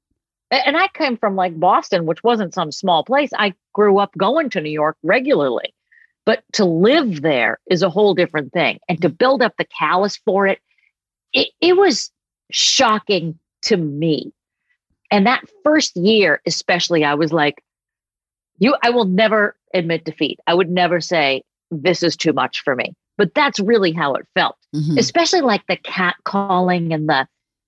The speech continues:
Speaker 1: the chronic sort of, like, the shit that just gets thrown at you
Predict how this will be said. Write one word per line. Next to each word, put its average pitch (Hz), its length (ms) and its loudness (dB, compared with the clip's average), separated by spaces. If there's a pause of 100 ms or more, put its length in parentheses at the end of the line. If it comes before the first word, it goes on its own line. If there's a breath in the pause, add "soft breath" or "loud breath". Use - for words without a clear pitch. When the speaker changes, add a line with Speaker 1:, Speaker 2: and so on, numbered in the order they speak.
Speaker 1:
the - 140 0
chronic 214 760 -2
sort 190 220 0
of, 147 60 -4
like, 156 200 -4
the - 80 -16
shit - 420 -6
that 180 100 -6
just - 240 -8
gets - 220 -12
thrown 262 400 2
at 202 140 -2
you 175 80 0